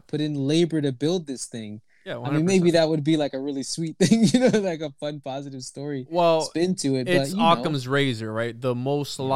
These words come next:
Speaker 1: I'm saying?
Speaker 2: logical answer makes sense. So, it, maybe it
Speaker 1: But no,
Speaker 2: wasn't
Speaker 1: it's definitely
Speaker 2: alien
Speaker 1: not
Speaker 2: tech.
Speaker 1: Fuck no. I think it's alien tech. Um,
Speaker 2: I
Speaker 1: after
Speaker 2: like
Speaker 1: that beautiful story, I said, "No, fuck no.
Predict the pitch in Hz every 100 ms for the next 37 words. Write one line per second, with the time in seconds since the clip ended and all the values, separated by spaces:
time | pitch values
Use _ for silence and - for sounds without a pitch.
0 | 139 135 104 127 131 123 127 127 123 -
1 | 120 117 117 110 - - 113 95 - -
2 | - - 127 123 120 117 113 _ _ _
3 | - 127 123 123 117 131 190 180 165 131
4 | 160 139 139 123 196 180 - - 127 -
5 | 101 - _ - 120 131 120 110 104 95
6 | 98 - - _ - 117 113 123 151 165
7 | 165 160 165 151 190 190 180 175 - 175
8 | 151 135 - 131 139 262 - 196 - -
9 | 113